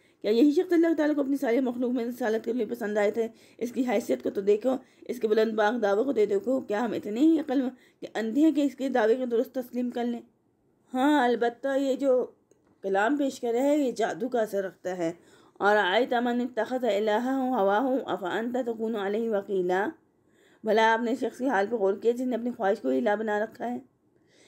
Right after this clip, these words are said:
यानी इन्हीं की बात की जा रही है कि जो अपने बाप दादा के दीन पर जमे हुए हैं, कि ये कहते हैं कि नबी पाक सल्लल्लाहु अलैहि वसल्लम हमें अपने माबूदों से बरगश्ता कर देते, कर देंगे।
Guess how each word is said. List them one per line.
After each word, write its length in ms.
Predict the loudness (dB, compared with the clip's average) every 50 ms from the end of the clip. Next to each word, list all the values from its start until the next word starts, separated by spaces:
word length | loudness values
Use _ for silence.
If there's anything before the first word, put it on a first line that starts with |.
| _ _ _ _ 0
यानी 220 | 0 0 0 0
इन्हीं 280 | 0 2 4 4 4 4
की 120 | 2 0 0
बात 240 | 2 0 0 -2
की 160 | -4 -10 -6 -2
जा 180 | -2 0 0
रही 160 | 0 0 0
है 80 | 0 0
कि 120 | 0 2 2
जो 140 | 2 2 2
अपने 200 | 0 -4 -6 -4
बाप 400 | -2 0 2 2 2 2 2 2
दादा 220 | 0 2 2 0
के 80 | 0 0
दीन 200 | -2 -2 -2 -2
पर 80 | -4
जमे 280 | -2 -2 -2 -2 0 -2
हुए 220 | 0 0 0 0 2
हैं, 200 | 0 0 -2 -4 -8 _ _ _ _ _ _ _ -20 -20 -20 _ _ _ _ _ _ _ _ _ _ _
कि 60 | -2
ये 240 | 0 2 2 0 2
कहते 300 | 2 2 2 2 2 0
हैं 140 | 0 0 0
कि 140 | 0 0 2
नबी 220 | 2 0 0 -2
पाक 180 | -2 -4 -4 -4
सल्लल्लाहु 260 | -4 -6 -4 -4 -2
अलैहि 40 | 0
वसल्लम 60 | 0
हमें 160 | 0 0 -4
अपने 160 | -4 -4 -4 -2
माबूदों 400 | -2 -2 -2 -2 0 0 0 0
से 140 | 2 0
बरगश्ता 440 | 0 0 2 2 0 0 0 -4 -4
कर 140 | -2 -2 0
देते, 340 | 0 0 0 0 -2 -6 -6 -8 _ _ _ _ _ _ _ _ _ _ _ _
कर 140 | -2 -2 0
देंगे। 420 | 0 -2 -2 0 0 -2 -2 -2